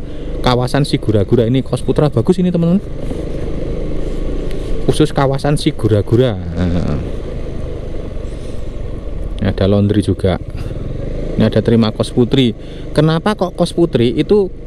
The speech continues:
kebanyakan bangunannya lebih bagus dibandingkan kos putra, teman-teman? Ada yang bisa jawab? Monggo tuliskan di komentar. <laughs> Kalau ada yang bisa jawab. Nah, kita akan masuk ke Sigura-gura berapa itu?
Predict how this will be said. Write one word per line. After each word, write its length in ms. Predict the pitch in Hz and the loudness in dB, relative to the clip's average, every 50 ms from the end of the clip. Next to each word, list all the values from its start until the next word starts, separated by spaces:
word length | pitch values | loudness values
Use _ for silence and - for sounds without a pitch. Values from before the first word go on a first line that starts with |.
| - - | -8 -4
kebanyakan 640 | - 127 - - 117 113 98 98 - 143 143 143 - | -4 -2 0 2 2 2 2 2 2 2 2 2 2
bangunannya 560 | - 110 117 113 113 123 143 165 180 180 147 | 2 2 2 4 4 2 2 2 2 0 0
lebih 80 | - 117 | 0 0
bagus 320 | - 123 107 160 165 - | 0 2 2 2 2 2
dibandingkan 480 | 127 113 - 120 113 113 107 131 147 151 | 2 2 2 2 2 2 2 0 0 0
kos 160 | 143 147 - | 0 -2 -2
putra, 320 | - 160 156 - 165 151 | 0 0 2 2 2 2
teman-teman? 400 | 143 131 135 135 147 143 120 - | 2 2 2 2 2 2 0 0
Ada 160 | 107 110 - | -2 0 2
yang 160 | 117 113 110 101 | 2 2 2 2
bisa 160 | 110 107 135 123 | 2 2 2 2
jawab? 240 | 117 98 101 143 214 - - - - - - - - - - - - - | 2 2 2 2 0 0 -2 -6 -6 -6 -8 -6 -6 -6 -6 -4 0 2
Monggo 240 | 120 117 117 131 135 | 4 4 4 2 2
tuliskan 400 | - 131 120 - - 127 120 - | 2 0 0 0 0 0 0 0
di 80 | 110 | 2
komentar. 480 | - 113 107 107 107 104 135 123 110 107 101 - - 113 104 - - - - - | 2 2 2 2 2 2 0 0 -2 -4 -6 -4 0 0 0 2 0 -2 -2 -2
<laughs> 480 | - - - - - - - - - - | -2 0 0 0 0 0 0 -2 0 0
Kalau 160 | 90 87 80 - | 0 2 2 2
ada 100 | - 107 104 | 2 4 4
yang 80 | 104 | 2
bisa 240 | - 104 - 113 104 | 2 2 2 2 2
jawab. 320 | 98 92 92 117 117 95 - - - 92 | 2 2 2 2 0 0 -2 -4 -4 -2
Nah, 160 | 90 90 90 | 0 0 0
kita 240 | - - - - 131 | 0 0 0 0 2
akan 140 | 120 120 123 | 2 2 2
masuk 320 | 123 117 - - 143 - | 2 2 2 0 0 2
ke 100 | 165 165 170 175 180 180 - - - - - - - - - - | 2 2 4 2 0 0 -4 -8 -10 -8 -8 -8 -6 -6 -6 -4
Sigura-gura 1040 | - - 156 143 - - 110 113 117 107 - 110 107 120 120 120 120 120 120 120 117 | 0 2 2 2 2 2 2 2 2 2 2 2 2 4 4 2 2 2 2 2 2
berapa 240 | - - 104 92 98 | 2 2 2 2 2
itu? 80 | 95 | 2